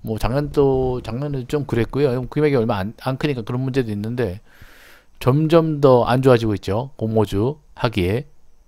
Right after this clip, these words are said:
네. 자, 이거는 삼성이에요, 삼성. 청약 건수 나왔죠. 팔만 천 건.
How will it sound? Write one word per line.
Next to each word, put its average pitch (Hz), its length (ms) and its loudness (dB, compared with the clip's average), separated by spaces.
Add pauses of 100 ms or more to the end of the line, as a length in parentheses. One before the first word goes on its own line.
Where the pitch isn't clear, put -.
(140)
네. 101 320 -6 (3750)
자, 131 180 6
이거는 147 260 4
삼성이에요, 170 500 6
삼성. 98 380 0 (2500)
청약 175 240 8
건수 147 200 4
나왔죠. 117 400 6
팔만 143 320 6
천 127 220 2
건. 123 320 4